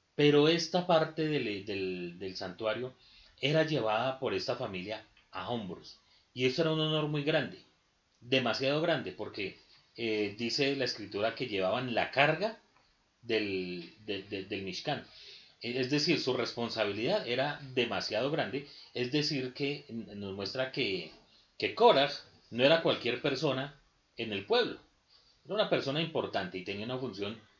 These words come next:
muy importante y era reconocido en el pueblo de Israel.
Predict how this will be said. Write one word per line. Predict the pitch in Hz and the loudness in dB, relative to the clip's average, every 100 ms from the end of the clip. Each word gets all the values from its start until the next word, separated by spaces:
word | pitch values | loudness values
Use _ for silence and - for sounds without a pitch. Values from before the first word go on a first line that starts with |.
| - | -8
muy | 147 165 | -4 -2
importante | 160 110 95 117 131 175 - _ - | 0 -2 0 -2 -2 -8 -8 _ -6
y | 120 | 2
era | 123 143 | 4 4
reconocido | 147 135 - 110 98 123 180 226 - _ _ _ _ - | 2 -2 0 -2 -2 -2 -2 -2 -8 _ _ _ _ -8
en | 113 | -4
el | 104 95 | -4 -2
pueblo | 117 113 120 120 113 | 0 0 0 -4 -4
de | 107 | -4
Israel. | 92 82 80 76 | -4 -6 -10 -12